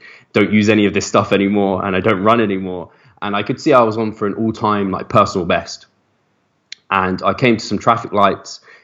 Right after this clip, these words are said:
It was kind of like, do I go and, like, to beat my personal best? And again, you're seeing an insight into what my mentality's like, very kind of obsessed about beating my past self and just obsessive in general.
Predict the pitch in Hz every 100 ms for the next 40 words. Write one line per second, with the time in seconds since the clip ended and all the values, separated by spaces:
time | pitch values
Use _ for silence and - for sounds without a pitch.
0 | - 95 107 104 98 92 - 113 98 123
1 | 117 120 139 139 - 92 90 87 - -
2 | _ - 87 - 76 107 80 90 104 90
3 | 92 85 95 90 - - 76 76 - _
4 | _ - 87 92 87 87 - 95 90 92
5 | 92 95 76 78 - - 87 87 80 123
6 | 110 - 90 85 78 - 95 90 - 87
7 | 82 87 - 107 90 - 90 - 98 82
8 | 87 90 90 85 - 90 87 85 - -
9 | - - _ - 85 80 80 87 - 131
10 | 107 92 82 80 - _ 98 95 98 92
11 | 90 85